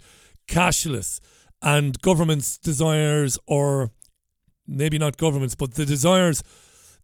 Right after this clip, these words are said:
the desire of N G Os and other foundations, other secret societies, clubs, the W E F, whatever you want to call them, its desire to, um,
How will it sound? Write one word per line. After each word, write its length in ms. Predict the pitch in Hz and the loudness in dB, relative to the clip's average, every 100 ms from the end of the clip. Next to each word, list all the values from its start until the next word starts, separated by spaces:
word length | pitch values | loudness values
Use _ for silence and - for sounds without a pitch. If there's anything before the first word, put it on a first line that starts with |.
| - | -8
the 200 | 147 165 | 0 2
desire 420 | 165 143 220 208 | 4 4 6 4
of 140 | 160 - | 2 0
N 300 | 185 208 190 | 2 4 2
G 280 | 151 185 175 | 0 2 2
Os 600 | 175 156 104 80 76 - - _ _ _ _ | 2 2 -2 -10 -14 -16 -16 _ _ _ _
and 320 | 147 147 139 - | -2 0 -2 0
other 680 | 190 185 151 160 151 143 127 _ - - | 2 2 2 2 2 0 -4 _ -20 -20
foundations, 800 | - 170 165 151 156 - 123 120 - | -6 0 0 0 -2 -2 -6 -8 -2
other 640 | 170 160 143 147 147 135 - _ _ _ - | 0 0 0 0 0 -2 -6 _ _ _ -14
secret 460 | - 190 196 190 | -2 -2 0 -4
societies, 720 | - 147 170 165 147 127 117 | -4 -2 0 0 0 -2 -4
clubs, 560 | - - 180 175 143 120 | -6 -2 0 0 -2 -6
the 320 | - 143 135 - _ | -2 -2 -2 -8 _
W 380 | 190 175 170 165 | 0 0 2 2
E 100 | 165 | 2
F, 300 | 156 127 - - 147 | 0 -2 -10 -16 -4
whatever 240 | 165 196 | 0 2
you 80 | 196 | 2
want 140 | 185 | 2
to 40 | 160 | 0
call 280 | 156 160 | 0 0
them, 120 | 131 107 - - - _ | -2 -8 -16 -20 -20 _
its 300 | - 190 - | 0 0 0
desire 560 | - 185 143 170 160 151 | -2 0 2 2 2 0
to, 720 | - - 156 156 151 147 139 - _ _ _ _ | -2 -2 0 0 -2 -2 -6 -8 _ _ _ _
um, 720 | 156 139 143 143 139 135 - | -2 0 0 -2 -4 -6 -10